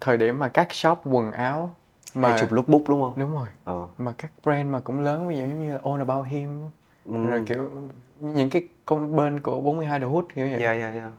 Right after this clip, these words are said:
Speaker 1: Thì em nói với một cái anh chủ shop là, "Ờ, anh ơi, anh, anh mới mở shop mà em cũng mới chụp hình." Thì thôi,
Speaker 2: Chúng
Speaker 1: anh
Speaker 2: mình nương tựa lẫn nhau.
Speaker 1: Đúng rồi, chúng mình nương tựa lẫn nhau. Lúc đó em làm free thôi,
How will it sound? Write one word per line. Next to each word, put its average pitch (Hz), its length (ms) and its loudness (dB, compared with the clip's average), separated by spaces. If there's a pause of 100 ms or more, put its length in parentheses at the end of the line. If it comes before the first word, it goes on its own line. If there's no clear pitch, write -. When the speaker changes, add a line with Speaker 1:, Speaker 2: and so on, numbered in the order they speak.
Speaker 1:
Thì 113 200 2 (400)
em 139 180 -2
nói 143 220 2
với 170 100 2
một 139 160 0
cái 151 120 -2
anh 135 440 -2
chủ 123 200 -2
shop 151 260 -4
là, 113 220 -2 (480)
"Ờ, 127 140 -2
anh 143 160 0
ơi, 147 80 -2 (160)
anh, 143 120 -8
anh 139 200 -4
mới 147 160 -2
mở 135 220 -2
shop 156 260 -4 (200)
mà 127 100 0
em 135 200 0
cũng 135 140 -6
mới 160 140 -2
chụp - 160 -6
hình." 110 340 -4
Thì 123 60 -2
thôi, 139 460 2
Speaker 2:
Chúng 139 100 0
Speaker 1:
anh 107 80 0
Speaker 2:
mình 123 160 4
nương 123 140 6
tựa 123 160 8
lẫn 95 160 0
nhau. 127 260 4
Speaker 1:
Đúng 165 100 8
rồi, 165 120 2
chúng 170 120 6
mình 147 140 8
nương 139 140 4
tựa 131 140 6
lẫn 117 220 2
nhau. 139 280 0 (200)
Lúc 175 100 0
đó 170 100 4
em 160 300 0
làm 143 340 0 (160)
free 165 420 2
thôi, 160 240 -2